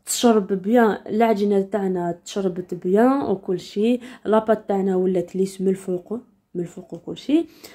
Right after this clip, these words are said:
راني جيت باش نبداو نقرصو في، في العجينة تاعنا. هنا الحاجة الأولى حكمت السنيوة، دهنتها بالزيت النباتي، ومن بعد راح نبداو نقرصو في العجينة. بيان سور لازم الحبات يكونوا صغار شوية،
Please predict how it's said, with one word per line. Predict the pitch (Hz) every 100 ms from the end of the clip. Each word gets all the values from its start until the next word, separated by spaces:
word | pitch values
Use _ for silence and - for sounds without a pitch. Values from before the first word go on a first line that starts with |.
| - -
راني | 320 370 330
جيت | 240 302 311 233
باش | 269 285 -
نبداو | 277 - 240 226 226 247 226
نقرصو | 196 220 208 240 233 233
في، | - - 196 185 180 180
في | 240
العجينة | 226 190 175
تاعنا. | 180 175 180 208 302 - - - - -
هنا | 262 240
الحاجة | 233 269 240
الأولى | 247 240 247 277
حكمت | 269 - - 254 254
السنيوة، | - - 233 196 180 240 -
دهنتها | 196 185 220 220 196 208
بالزيت | 190 175 240 254 254
النباتي، | 220 196 165 165 165 233 320 - _ _ _ _ _ _ _ _ -
ومن | 339
بعد | 277 262
راح | 240 247 233
نبداو | 233 202 254 240
نقرصو | 202 226 220 269 -
في | -
العجينة. | 233 185 175 - - _ _ - _
بيان | 185 262
سور | 262 247
لازم | 254 247 240
الحبات | 233 190 220 214
يكونوا | 208 214 226
صغار | 202 196 190
شوية، | 190 185 180 185 285